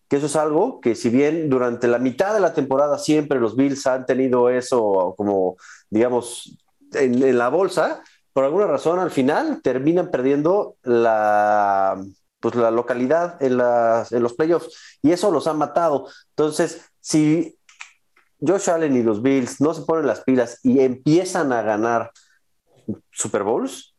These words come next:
creo que, pues, va a ser una generación que lo único que dio fue, pues, buenas muestras de que maybe los Bills iban a ganar y se les van a empezar a ir los jugadores a equipos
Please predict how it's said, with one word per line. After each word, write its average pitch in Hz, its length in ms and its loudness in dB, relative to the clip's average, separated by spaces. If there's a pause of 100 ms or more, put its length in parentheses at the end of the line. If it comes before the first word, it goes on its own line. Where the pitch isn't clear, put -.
(600)
creo 123 260 0
que, 185 120 2
pues, 127 180 -2
va 131 60 2
a 139 40 -4
ser 151 120 -2
una 156 100 -2
generación 127 440 -2
que 151 140 0
lo 117 140 2
único 147 320 0
que 104 120 0
dio 139 220 2
fue, 143 300 0
pues, 127 180 -2
buenas 151 220 0
muestras 151 320 -2
de 117 100 -2
que - 100 0
maybe 156 540 2
los 117 140 0
Bills 147 220 0
iban 139 160 0
a 117 60 0
ganar 139 360 -2 (420)
y - 80 -2
se - 100 0
les 110 100 2
van 131 140 0
a 139 40 0
empezar 123 340 -2
a 117 100 2
ir 120 140 0
los 117 120 0
jugadores 123 480 0
a 110 60 2
equipos 131 640 -4